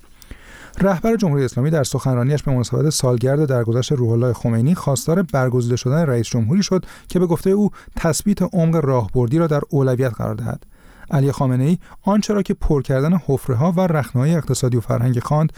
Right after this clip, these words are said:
به عنوان اولویت‌های بعدی رئیس جمهور بعدی برشمرد.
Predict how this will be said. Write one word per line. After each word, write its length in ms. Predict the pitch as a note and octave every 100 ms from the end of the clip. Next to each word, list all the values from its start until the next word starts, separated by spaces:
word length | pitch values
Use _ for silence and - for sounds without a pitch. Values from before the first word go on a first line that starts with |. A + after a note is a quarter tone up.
| - -
به 80 | D3+
عنوان 380 | C#3+ D3+ F3 F#3+
اولویت‌های 640 | D#3 C#3 C3 B2+ A#2+ E3 F#3
بعدی 400 | C3+ B2 B2 E3+
رئیس 240 | B2+ -
جمهور 480 | A#2+ A2+ B2+ C3+ C3 - - -
بعدی 280 | B2 B2
برشمرد. 520 | A2+ - - - D3